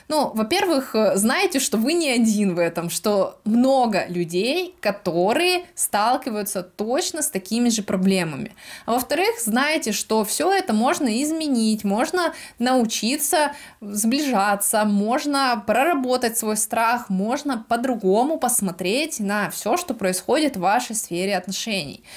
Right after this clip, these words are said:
Если вы не знаете, как это сделать, то курс «Сценарий в отношениях», э, ждет вас,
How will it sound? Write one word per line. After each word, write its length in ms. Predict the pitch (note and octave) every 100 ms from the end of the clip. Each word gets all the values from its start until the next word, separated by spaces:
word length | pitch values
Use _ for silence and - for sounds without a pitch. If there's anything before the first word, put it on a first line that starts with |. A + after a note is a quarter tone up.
| - - -
Если 580 | A#3 A#3 A3+ G#3 F3 D#3+ - -
вы 120 | G3+
не 60 | G3+
знаете, 360 | A3 G3 F#3+ F#3+
как 160 | F#3
это 160 | F3+ F3
сделать, 580 | F#3 G3+ C4+ D#4 A#3 -
то 500 | F#3+ A3 C4 C4 B3+ _ _ _ _ _ _ _
курс 280 | - B3 F4
«Сценарий 600 | - - G3 G#3 B3 G#3+
в 40 |
отношениях», 920 | F3 F3+ E3+ G#3 G#3+ D#4 C4+ G#3+ G#3 -
э, 460 | F#3 E3+ E3 F#3
ждет 480 | F#3+ G3+ G#3+ B3+ B3+
вас, 420 | F#3 E3+ B2 -